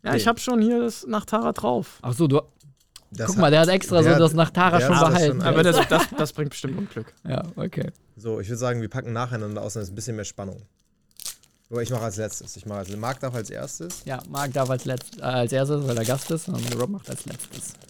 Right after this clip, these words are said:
Speaker 1: Ich hab immer
Speaker 3: Okay.
Speaker 1: Pech bei sowas.
Speaker 2: <laughs> Man muss auch dazu sagen, bei dem
Speaker 1: Ah.
Speaker 2: Galileo-Beitrag hast du über hundert Packages aufgemacht. Oder hundert Booster waren es, gell?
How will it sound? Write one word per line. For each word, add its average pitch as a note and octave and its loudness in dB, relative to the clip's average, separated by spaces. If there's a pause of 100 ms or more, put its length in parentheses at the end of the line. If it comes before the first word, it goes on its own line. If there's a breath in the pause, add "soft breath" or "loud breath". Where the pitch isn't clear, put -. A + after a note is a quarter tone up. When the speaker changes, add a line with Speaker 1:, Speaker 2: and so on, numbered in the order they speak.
(120)
Speaker 1:
Ich - -20
hab D3+ -6 (120)
immer E3 6
Speaker 3:
Okay. C3+ -2
Speaker 1:
Pech F3+ 2
bei D3 2
sowas. A#2+ -6 (300)
Speaker 2:
<laughs> A2+ -4 (380 loud breath)
Man C3+ 4
muss D3 0
auch F3 0
dazu C#3 0
sagen, A#2+ 0
bei B2+ 2
dem B2 4
Speaker 1:
Ah. B2 2
Speaker 2:
Galileo-Beitrag C3 2
hast B2+ -6
du - -6
über C#3 0
hundert E3 0
Packages C3+ -6
aufgemacht. C3 -8 (840)
Oder B2 -2
hundert C#3 0
Booster A#2 -6
waren G2+ -8
es, G2+ -14
gell? D3+ -8